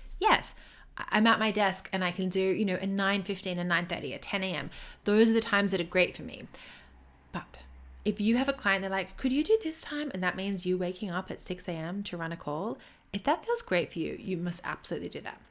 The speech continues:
If that's impossible for right now, you must absolutely say, "I'm so sorry. <laughs> I cannot do that." When you set times and you show your clients that these are the times that are available, people make it work.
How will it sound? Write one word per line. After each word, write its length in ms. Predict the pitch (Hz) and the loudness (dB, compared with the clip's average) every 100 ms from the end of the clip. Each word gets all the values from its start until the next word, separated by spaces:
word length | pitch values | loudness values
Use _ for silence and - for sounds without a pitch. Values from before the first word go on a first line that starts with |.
| - | -8
If 120 | 208 - | -6 -2
that's 220 | 247 - | -2 0
impossible 600 | 269 - - 185 233 247 | -4 -6 -8 -2 0 -2
for 180 | - 180 | -4 -2
right 200 | 170 156 | -2 -4
now, 300 | 156 185 202 | -4 -4 -4
you 160 | 165 | -4
must 220 | 160 156 - | -4 -4 -4
absolutely 480 | 170 165 - 160 160 | -6 -4 -4 -4 -4
say, 160 | 156 143 | -6 -6
"I'm 160 | 165 | -6
so 180 | 175 175 | -6 -8
sorry. 360 | 147 120 170 - - - | -10 -10 -12 -16 -18 -18
<laughs> 240 | - 170 | -10 -6
I 40 | |
cannot 320 | 190 156 156 - | -4 -4 -6 -6
do 120 | - | -8
that." 220 | 101 - - - - - - - - - | -8 -10 -14 -12 -14 -16 -20 -20 -14 -6
When 420 | 180 208 247 240 | 0 4 6 6
you 420 | 202 208 214 214 - | 6 6 6 4 -4
set 440 | - - 208 - | -2 2 2 0
times 600 | - - 170 175 226 233 - - - | -6 -2 -2 2 0 0 -8 -18 -2
and 140 | 180 | 2
you 100 | 180 | 2
show 220 | 180 - 196 | 2 2 4
your 180 | 226 | 4
clients 320 | 233 196 185 170 | 6 6 6 2
that 160 | - | -4
these 220 | 170 202 | 0 0
are 40 | 196 | 2
the 80 | 220 | -2
times 360 | - 185 190 | 0 0 2
that 100 | 180 | 2
are 160 | 170 165 | 2 0
available, 800 | 160 156 147 165 180 233 320 - - - - | -2 -4 -4 -4 0 0 0 -6 -16 -20 -16
people 540 | - 190 220 269 269 - - 180 175 | -2 0 2 0 0 -4 -18 -12 -4
make 380 | 170 180 - - | 0 0 -2 -6
it 240 | 175 - - - - | -6 -6 -8 -16 -2
work. 440 | 175 139 - | 0 0 -2